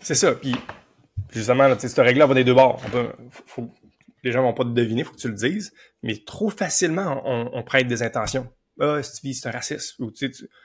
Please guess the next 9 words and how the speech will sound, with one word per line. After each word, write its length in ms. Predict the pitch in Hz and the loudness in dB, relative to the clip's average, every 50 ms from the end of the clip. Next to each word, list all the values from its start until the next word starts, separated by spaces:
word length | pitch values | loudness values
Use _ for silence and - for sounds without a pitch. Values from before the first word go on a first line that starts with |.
| _ _ _ _ _ _ _ _ _ _ _ _ _ _ _ _ _ _ - | _ _ _ _ _ _ _ _ _ _ _ _ _ _ _ _ _ _ -8
en 100 | - - | -8 -6
fait, 160 | - 202 202 | -6 -8 -8
c'est 80 | - 117 | -8 -8
ça. 340 | - - 160 139 - _ _ _ _ _ _ _ _ _ _ _ _ _ _ _ _ - - - - - - - | -8 -6 -8 -8 -10 _ _ _ _ _ _ _ _ _ _ _ _ _ _ _ _ -20 -20 -20 -20 -20 -14 -4
Lorsqu'on 380 | - - 180 202 - - 131 117 | 2 2 4 4 2 -2 0 0
laisse 240 | 120 131 127 110 104 | 2 2 2 0 -2
du 100 | 107 110 | -6 -10
flou, 440 | - - - 110 120 175 208 - _ _ _ _ _ _ _ _ _ _ _ - | -8 -6 -4 -4 -4 -4 -6 -10 _ _ _ _ _ _ _ _ _ _ _ -4
quand 120 | - 156 | -4 -4